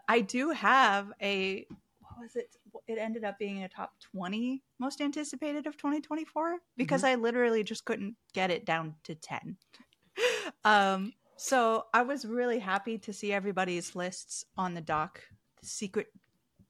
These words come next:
Speaker 1: clandestine doc that no one else knows about but us, um,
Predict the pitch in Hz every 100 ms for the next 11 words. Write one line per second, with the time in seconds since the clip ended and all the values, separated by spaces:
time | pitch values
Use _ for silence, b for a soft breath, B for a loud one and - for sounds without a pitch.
0 | - - _ _ _ _ - - 196 180
1 | 170 226 180 170 170 - - 190 - 202
2 | 190 190 190 226 196 196 180 - 180 180
3 | - B B B B - 214 208 202 190